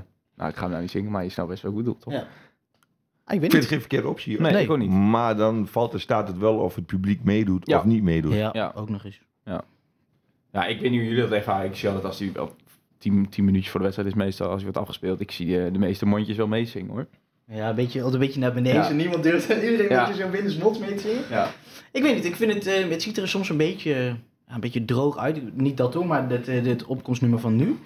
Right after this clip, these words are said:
Speaker 2: Dat iedereen staat en klapt en zo, gewoon
Speaker 1: Ja.
Speaker 2: op de maat. Ehm,
Speaker 1: Als het goed is.
Speaker 2: maar, maar toch, het ziet er, het ziet er een beetje, ja, i-, iedereen doet het wel. Dat is,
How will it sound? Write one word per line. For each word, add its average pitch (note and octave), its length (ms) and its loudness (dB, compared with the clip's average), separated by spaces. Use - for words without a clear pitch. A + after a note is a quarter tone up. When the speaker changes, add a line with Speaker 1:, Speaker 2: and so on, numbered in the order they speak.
Speaker 2:
Dat A#2+ 140 -10
iedereen A2+ 320 0
staat A#2 400 0
en G#2 140 -6
klapt A#2 320 0
en A#2+ 80 -4
zo, A#2 240 2
gewoon A2+ 140 2
Speaker 1:
Ja. - 80 6
Speaker 2:
op - 60 0
de A3 60 0
maat. D3 340 0
Ehm, D3+ 420 4
Speaker 1:
Als G2 140 -4
het - 80 -8
goed - 260 0
is. - 140 -6
Speaker 2:
maar, F3 240 0
maar F#3 140 2
toch, B3+ 160 -2
het B3+ 100 -2
ziet A3+ 160 -2
er, G#3 120 4
het F#3 120 -2
ziet A3 100 -4
er G3+ 60 -2
een F#3 60 0
beetje, D3 360 0
ja, B2+ 360 -2
i-, G3+ 200 -2
iedereen F#3+ 360 2
doet A#3 180 -2
het A#2 160 -8
wel. G#2 460 -2
Dat B2 200 -2
is, B2 140 -8